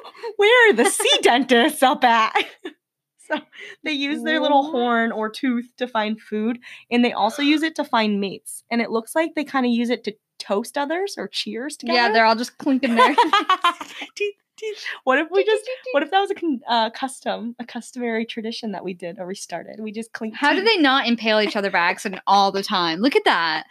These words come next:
Speaker 1: They're just hanging and loving each other.
Speaker 2: Look at, they look like an
Speaker 1: <laughs>
Speaker 2: army.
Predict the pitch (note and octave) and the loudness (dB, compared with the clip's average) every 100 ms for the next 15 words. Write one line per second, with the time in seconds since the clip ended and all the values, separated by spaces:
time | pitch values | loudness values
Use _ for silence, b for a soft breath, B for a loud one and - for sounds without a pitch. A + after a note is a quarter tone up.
0 | B B _ D#4+ D#4 D#4+ B3+ B3+ C#4+ D4 | B B _ -6 -4 -6 -6 -4 -2 -2
1 | C#4+ C4+ B3 B3+ C4 B3+ _ C4 C4+ A#3+ | -4 -6 -8 -10 -14 -16 _ _ -12 -6
2 | G#3 B3 C#4+ D4+ D4+ D4+ D4+ D#4 D4+ C#4+ | -4 -2 -2 -4 -6 -6 -6 -2 0 2
3 | C4 D4+ F4+ A#3+ - A3+ C#4+ F4+ E4+ A3+ | 2 4 2 0 0 2 2 2 0 0